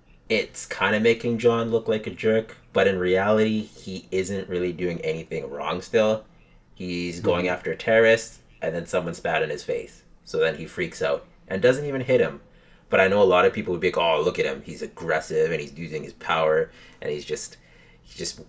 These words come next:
Speaker 1: throwing his weight around." But he, he did, he did what I would do if he got spat in the face. He'd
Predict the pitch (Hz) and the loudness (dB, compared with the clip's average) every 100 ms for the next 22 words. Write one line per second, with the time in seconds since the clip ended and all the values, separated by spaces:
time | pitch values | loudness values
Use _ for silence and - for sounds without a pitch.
0 | - - 92 87 82 85 87 85 85 82 | -10 0 0 0 -2 0 2 2 -2 -4
1 | 82 - _ _ _ _ _ _ - - | -6 -12 _ _ _ _ _ _ -16 0
2 | 95 92 - 120 120 120 120 120 120 120 | 2 2 0 -4 -2 -2 -2 -2 -4 -6
3 | - _ _ _ _ _ _ _ _ _ | -14 _ _ _ _ _ _ _ _ _
4 | _ - 87 92 98 95 98 107 107 110 | _ -20 -10 -10 -8 -4 0 2 4 6
5 | 95 76 80 82 80 76 73 - 80 76 | 4 2 -2 -2 -4 -4 -6 -4 -6 -6
6 | 65 69 76 - - | -6 -6 -6 -8 -18